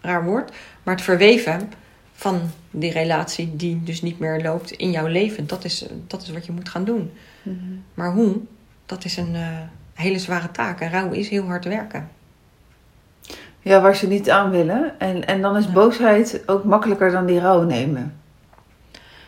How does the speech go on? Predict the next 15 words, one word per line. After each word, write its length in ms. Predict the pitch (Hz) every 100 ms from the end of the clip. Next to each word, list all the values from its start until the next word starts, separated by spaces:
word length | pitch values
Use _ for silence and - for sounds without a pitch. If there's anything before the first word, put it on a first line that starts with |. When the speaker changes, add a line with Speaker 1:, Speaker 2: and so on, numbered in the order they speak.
| -
Speaker 1:
Ja, 200 | - 208
want 140 | 185 180
als 140 | 185
je 80 | 190
boos 520 | 151 196 240 240 - -
bent, 480 | 156 160 196 226 -
op, 300 | 180 - 156
dan 160 | 180
ben 100 | 175 170
je 60 |
vaak 220 | 170 175
boos 240 | 165 190 -
op 100 | -
de 60 |
ander. 440 | - 220 208 156